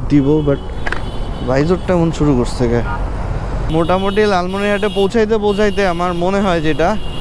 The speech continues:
যে চারটা পাঁচটা বাজবে। আস্তে ধীরে যাব, প্যারা নিব না। বাইকে ফুয়েল টুয়েল নেওয়া শেষ, প্যারা নেই, এখন রিল্যাক্সে। আও!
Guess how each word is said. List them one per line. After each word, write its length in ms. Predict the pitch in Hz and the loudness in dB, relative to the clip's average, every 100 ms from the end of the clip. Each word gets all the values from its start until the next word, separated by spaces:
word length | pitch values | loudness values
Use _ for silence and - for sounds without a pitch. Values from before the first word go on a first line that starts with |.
| 123 | 0
যে 240 | 151 151 147 | 2 2 2
চারটা 300 | 180 170 208 | 0 0 0
পাঁচটা 340 | 185 190 202 180 | 0 -2 0 0
বাজবে। 400 | 160 143 156 180 - - - - - - | 0 0 0 0 -2 -2 -2 0 0 2
আস্তে 260 | 156 165 202 | 2 2 2
ধীরে 240 | 190 202 | 4 2
যাব, 280 | 185 165 202 - - | 2 0 0 0 2
প্যারা 220 | 156 156 165 | 2 2 2
নিব 240 | 160 165 | 2 2
না। 180 | 165 185 - - - - | 2 0 -2 -2 -4 0
বাইকে 680 | 139 156 180 208 214 208 185 - - - - | 2 4 4 4 4 2 0 -2 -6 -6 0
ফুয়েল 300 | 170 196 208 | 4 4 4
টুয়েল 280 | 214 208 196 | 4 2 2
নেওয়া 240 | 190 190 | 2 2
শেষ, 280 | 185 185 165 - - - - - - - - | 2 2 2 0 -2 -4 -4 -2 -2 0 2
প্যারা 260 | 147 156 160 | 2 2 2
নেই, 220 | 160 160 | 2 2
এখন 380 | 143 156 156 143 - 143 | 2 2 2 2 2 4
রিল্যাক্সে। 560 | 151 151 156 - 175 - - | 4 4 2 2 2 2 0
আও! 500 | 220 220 202 175 | 2 2 0 0